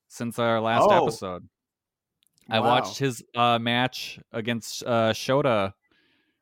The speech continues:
Speaker 1: from The Reality of Wrestling. And you know what? It was pretty good.
Speaker 2: Oh, in Texas.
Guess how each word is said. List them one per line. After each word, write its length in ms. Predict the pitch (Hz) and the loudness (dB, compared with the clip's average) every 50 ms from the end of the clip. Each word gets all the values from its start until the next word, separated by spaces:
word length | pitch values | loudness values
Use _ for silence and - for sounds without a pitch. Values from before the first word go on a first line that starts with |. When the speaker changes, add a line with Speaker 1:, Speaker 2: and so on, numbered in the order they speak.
| _ _ | _ _
Speaker 1:
from 400 | _ - - 107 104 101 101 98 | _ -8 -6 -4 -4 -4 -4 -4
The 80 | 104 | -4
Reality 480 | 98 98 104 107 110 120 117 120 120 117 | -4 -4 -2 0 0 2 2 2 2 0
of 120 | 113 104 101 | 0 0 0
Wrestling. 560 | 110 127 127 - - 113 98 87 82 87 92 _ _ _ _ _ - | -2 -2 -2 -4 -6 -8 -8 -8 -8 -12 -16 _ _ _ _ _ -12
And 120 | 110 110 | -8 -6
you 80 | 117 120 | -2 -2
know 140 | 127 143 | 0 0
what? 200 | 151 165 185 202 | 0 0 -2 -4
It 180 | - 165 - - | -6 -10 -14 -12
was 120 | 127 131 | -12 -12
pretty 240 | 131 - 160 160 160 | -10 -8 -6 -6 -6
good. 280 | 156 185 180 151 117 107 _ _ _ _ _ _ _ _ _ _ _ _ _ _ _ _ _ _ _ _ _ _ _ _ _ _ - | -4 -4 -4 -4 -6 -10 _ _ _ _ _ _ _ _ _ _ _ _ _ _ _ _ _ _ _ _ _ _ _ _ _ _ -4
Speaker 2:
Oh, 220 | 185 226 226 190 | -2 -2 -2 -2
in 240 | - 143 151 156 156 | -2 -2 -4 -4 -4
Texas. 840 | 151 - 170 208 208 - - - 101 95 - - - - - - - | -4 -4 -4 -4 -4 -6 -10 -12 -10 -10 -10 -10 -10 -12 -12 -16 -20